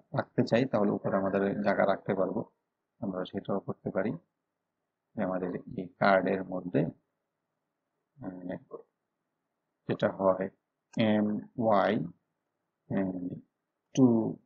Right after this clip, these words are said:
বা থ্রি এরকম একটা কিছু দিয়ে দিলাম, two by three দিলাম, তাহলে উপরে নিচে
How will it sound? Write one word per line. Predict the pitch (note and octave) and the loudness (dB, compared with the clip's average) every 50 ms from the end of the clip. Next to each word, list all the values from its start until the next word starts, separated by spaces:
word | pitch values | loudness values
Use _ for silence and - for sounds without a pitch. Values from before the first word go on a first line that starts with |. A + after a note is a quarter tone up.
| _ _ | _ _
বা | - - G#2 G2+ G2 F#2+ F#2+ G2 - _ _ _ _ - | -6 -2 0 2 2 2 2 0 -2 _ _ _ _ -4
থ্রি | - B2+ A#2+ A2+ G#2 G2+ - _ _ _ _ _ _ _ _ _ _ - | 0 2 2 2 2 -2 -6 _ _ _ _ _ _ _ _ _ _ -6
এরকম | - G#2+ G#2+ - G#2+ | -4 -2 -2 0 0
একটা | G#2 G2+ - - G#2 | -2 -2 -2 -2 -2
কিছু | G#2+ G#2+ - - - - - _ _ | -2 -4 -4 -6 -8 -8 -10 _ _
দিয়ে | - A2+ G#2 | -2 0 0
দিলাম, | G2 - - - - _ _ _ _ - | 0 -2 -4 -6 -12 _ _ _ _ -2
two | - C3+ B2 | 2 2 2
by | A#2+ A#2 - _ - B2+ B2 - - - | 2 0 -4 _ 2 2 2 2 2 2
three | - C3+ | 4 6
দিলাম, | - G2+ F#2 F#2 F#2+ - | 6 6 4 0 0 0
তাহলে | - G#2+ G#2+ A#2+ | 2 2 2 2
উপরে | A#2+ A2+ - A#2+ A#2 A#2 A2+ | 0 0 0 0 0 0 0
নিচে | A2+ A2 - - G#2+ G#2 | -2 -2 0 0 0 0